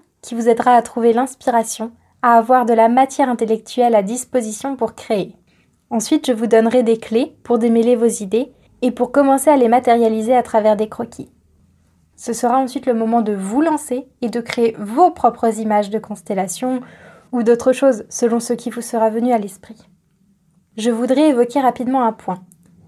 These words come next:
Je parle bien de représenter quelque chose, pas de le reproduire.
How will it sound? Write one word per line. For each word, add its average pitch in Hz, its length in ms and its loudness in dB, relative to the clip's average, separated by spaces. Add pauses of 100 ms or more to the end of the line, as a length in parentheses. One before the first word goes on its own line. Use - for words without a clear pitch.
(120)
Je - 100 -2
parle 240 300 4
bien 285 160 0
de 240 220 0
représenter 254 680 0
quelque 233 300 -2
chose, 220 380 -4 (360)
pas 247 140 4
de 226 100 0
le 208 140 0
reproduire. 196 640 -8